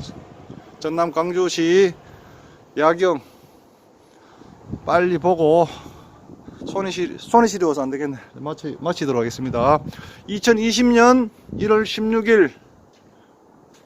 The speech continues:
목요일 저녁, 여기는 전라남도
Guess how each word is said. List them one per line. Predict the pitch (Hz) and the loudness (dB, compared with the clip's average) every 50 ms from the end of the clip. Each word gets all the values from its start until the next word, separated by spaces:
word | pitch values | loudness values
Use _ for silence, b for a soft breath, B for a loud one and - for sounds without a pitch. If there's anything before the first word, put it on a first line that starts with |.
| _ _ _ _ - | _ _ _ _ -20
목요일 | - - - - 160 175 185 196 196 190 190 208 233 240 - | -20 -18 -10 -6 -4 -2 2 2 4 4 4 4 2 2 0
저녁, | - 165 170 190 175 160 - - - - - - - - | 0 0 2 2 2 2 0 -6 -20 -20 -20 -14 -8 -6
여기는 | 175 180 190 208 220 226 220 175 - - - | -4 -2 0 0 0 0 -2 -4 -8 -14 -10
전라남도 | - 180 170 175 180 180 180 185 175 180 185 185 170 - | -6 -2 0 0 0 0 0 0 0 2 2 2 0 -2